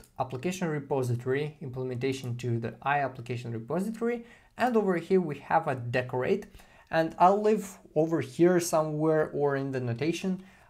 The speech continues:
a link to a video where I go in depth how we can implement decorator pattern inside our system. So this is basically a cache decorator for our iApplication repository.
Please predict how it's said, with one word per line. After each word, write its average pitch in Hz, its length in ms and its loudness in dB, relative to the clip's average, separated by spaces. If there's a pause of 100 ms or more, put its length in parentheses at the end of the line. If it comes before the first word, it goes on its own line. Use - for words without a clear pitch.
a 135 100 -2
link 190 300 2
to 156 100 2
a 139 60 0
video 160 260 2
where 147 420 -2
I 139 140 0
go 147 380 0
in 135 160 -4
depth 135 340 2 (280)
how 156 220 4
we 135 300 -2
can 135 380 -6
implement 123 640 -6
decorator 175 460 0
pattern 113 540 -2
inside 127 640 -2
our 127 460 0 (320)
system. 156 540 -4 (100)
So 151 260 0
this 220 340 0
is 190 160 2
basically 147 480 -2
a 123 40 0
cache 151 380 -2
decorator 135 640 -2
for 131 420 -4
our 131 300 0
iApplication 127 720 -2
repository. 117 640 -6